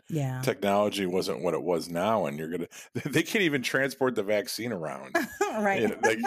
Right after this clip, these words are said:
Speaker 2: like, kept in ice. Like, that's a fucking big head scratcher is how
Speaker 1: Well,
Speaker 2: they're gonna
Speaker 1: which
Speaker 2: do
Speaker 1: might
Speaker 2: that.
Speaker 1: be why he,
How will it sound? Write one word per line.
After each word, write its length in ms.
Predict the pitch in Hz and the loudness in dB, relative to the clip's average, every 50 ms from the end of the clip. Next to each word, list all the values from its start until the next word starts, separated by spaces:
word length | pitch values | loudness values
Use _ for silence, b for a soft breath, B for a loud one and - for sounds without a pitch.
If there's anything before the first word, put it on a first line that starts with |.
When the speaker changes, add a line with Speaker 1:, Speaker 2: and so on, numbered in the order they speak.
| - | 2
Speaker 2:
like, 160 | 127 120 123 | 2 2 2
kept 260 | 117 - 143 139 - - | 2 0 0 0 0 0
in 100 | 123 113 | 0 2
ice. 300 | 110 107 95 87 - 117 | 2 2 2 2 2 2
Like, 140 | 110 101 | 2 2
that's 240 | - 127 156 - - | 2 2 2 2 0
a 60 | 139 | -2
fucking 360 | - - 131 123 - 110 95 87 | 0 2 0 2 2 0 0 2
big 160 | 101 92 82 | 0 0 2
head 180 | 87 92 85 | 0 0 0
scratcher 440 | - - - 87 85 85 - - 92 | 0 0 2 2 2 2 2 0 -2
is 80 | 85 - | 0 2
how 120 | 107 - | 2 4
Speaker 1:
Well, 100 | - 440 | 4 4
Speaker 2:
they're 60 | 403 | 4
gonna 100 | - 392 | 4 2
Speaker 1:
which 80 | - 254 | 2 2
Speaker 2:
do 60 | 381 392 | 2 2
Speaker 1:
might 120 | 359 - | 4 4
Speaker 2:
that. 140 | 330 294 - | 4 4 4
Speaker 1:
be 60 | 247 | 4
why 120 | 240 220 | 4 2
he, 240 | 226 202 226 214 190 | 2 2 2 0 0